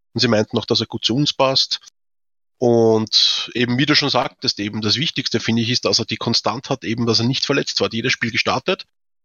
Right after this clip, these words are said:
Außer in der, im ersten Jahr, da hat er, glaub ich, nur zwei Spiele gestartet, aber bei alle sechzehn Spiele gespielt. Und, ähm, ja, ein nicht verletzungsanfälligen Linebacker beziehungsweise Edge Rusher ist genau das, was wir brauchen.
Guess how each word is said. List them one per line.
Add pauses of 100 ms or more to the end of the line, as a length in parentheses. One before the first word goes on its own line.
Außer
in
der,
im
ersten
Jahr,
da
hat
er,
glaub
ich,
nur
zwei
Spiele
gestartet,
aber
bei
alle
sechzehn
Spiele
gespielt. (840)
Und,
ähm, (760)
ja, (580)
ein
nicht
verletzungsanfälligen
Linebacker
beziehungsweise
Edge
Rusher
ist
genau
das,
was
wir
brauchen.